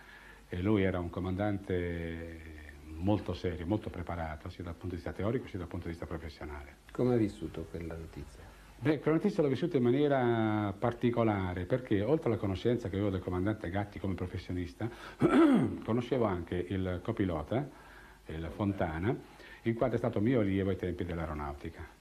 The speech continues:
Speaker 1: Quindi c'era, si è restaurato un clima, eh, oltre che di, eh, colleganza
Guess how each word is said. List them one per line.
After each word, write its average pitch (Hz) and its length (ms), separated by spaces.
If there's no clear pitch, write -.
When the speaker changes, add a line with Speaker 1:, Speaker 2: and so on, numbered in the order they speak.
Speaker 1:
Quindi 92 240
c'era, 104 460
si - 160
è 113 40
restaurato 110 840
un 98 220
clima, 101 760
eh, 90 100
oltre 113 340
che 98 180
di, 98 220
eh, 95 180
colleganza 95 880